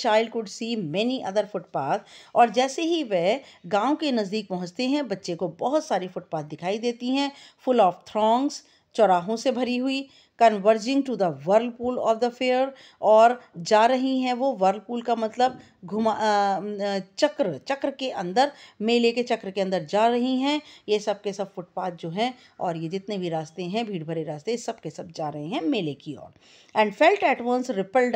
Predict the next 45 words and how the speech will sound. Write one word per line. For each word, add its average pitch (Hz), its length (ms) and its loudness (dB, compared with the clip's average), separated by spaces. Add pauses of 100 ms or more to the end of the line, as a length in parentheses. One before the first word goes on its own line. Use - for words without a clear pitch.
(100)
and 190 140 -4
fascinated 214 560 -4
by 180 180 2
the 180 160 -8
confusion 196 440 -6
of 170 200 -4
the 143 80 -10
world 190 280 -2 (360)
he 254 100 0
was 214 160 0
entering, 214 440 -2 (240)
और 190 140 4
बच्चा 214 300 0
जो 190 140 -6
है, 185 160 -2
वो 220 300 -2 (220)
रिपेल 190 380 -2
हो 254 100 -4
जाता 180 320 -2
है, 214 260 -2 (180)
उसका 214 220 -4
ध्यान 180 280 -4
भटक 170 260 -2
जाता 180 360 -2
है, 208 280 -4 (280)
आकर्षित 247 540 4
हो 262 100 0
जाता 180 320 0
है 196 320 -2 (320)
उस 285 380 -4
संसार 208 400 0
के 185 140 -6
अंदर, 202 220 -2
जिसके 208 320 -8
अंदर 160 260 -4
वो, 185 360 -2 (400)
अ, 196 160 0
जो 175 120 -8
है, 233 140 -4
वो 294 220 -12
एंटर 190 260 -2
करने 175 360 -4
जा 202 180 2
रहा 143 260 -12
है। 147 220 -10